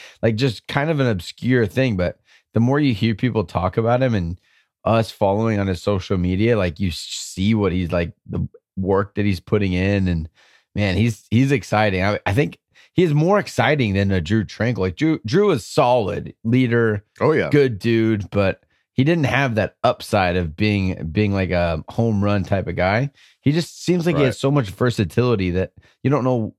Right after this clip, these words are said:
Speaker 1: he's gonna line up all over the field. You don't know what he's gonna do.
Speaker 2: Mm-hmm.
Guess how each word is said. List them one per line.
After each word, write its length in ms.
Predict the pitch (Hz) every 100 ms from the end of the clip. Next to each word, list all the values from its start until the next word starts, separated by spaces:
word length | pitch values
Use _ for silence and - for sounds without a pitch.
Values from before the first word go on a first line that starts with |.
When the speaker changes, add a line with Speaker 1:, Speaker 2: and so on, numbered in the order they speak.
| -
Speaker 1:
he's 160 | 113
gonna 160 | 139 135
line 240 | 110 123
up 120 | 123 -
all 180 | 117
over 160 | 120 110
the 80 | 90
field. 260 | - 156
You 60 | 107
don't 120 | 104
know 100 | 104
what 100 | 98
he's 80 | 95
gonna 160 | 90 82
do. 300 | 82 95 - _ _ -
Speaker 2:
Mm-hmm. 320 | 117 113